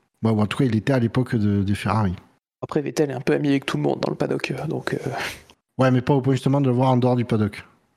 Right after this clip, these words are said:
Speaker 2: Mm.
Speaker 1: Ah, après, il s'entend bien avec la plupart des pilotes, oui, mais
Speaker 2: Du coup, si on a traité le cas, euh, de la cataracte de Kimi, je propose, euh, qu'on passe au pilote, euh,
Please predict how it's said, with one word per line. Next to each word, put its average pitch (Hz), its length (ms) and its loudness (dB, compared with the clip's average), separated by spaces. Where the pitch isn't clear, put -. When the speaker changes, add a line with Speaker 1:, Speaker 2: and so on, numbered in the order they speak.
Speaker 2:
Mm. 156 180 -2
Speaker 1:
Ah, - 100 2
après, 127 180 0
il 143 60 2
s'entend 123 300 2
bien 127 320 2
avec 113 280 2
la 107 80 2
plupart 101 280 -2
des 98 80 -2
pilotes, 135 280 0
oui, 113 220 2
mais 90 240 0
Speaker 2:
Du 175 100 2
coup, 196 240 0
si 190 160 -2
on 151 120 2
a 143 460 2
traité 156 420 2
le 147 100 4
cas, 151 300 0
euh, 139 340 -8
de 139 60 0
la 143 100 0
cataracte 151 500 0
de 147 120 0
Kimi, 156 500 -2
je - 100 -8
propose, 156 360 0
euh, 143 100 -4
qu'on - 100 -8
passe 156 240 0
au 151 60 -6
pilote, 165 500 0
euh, 143 200 -4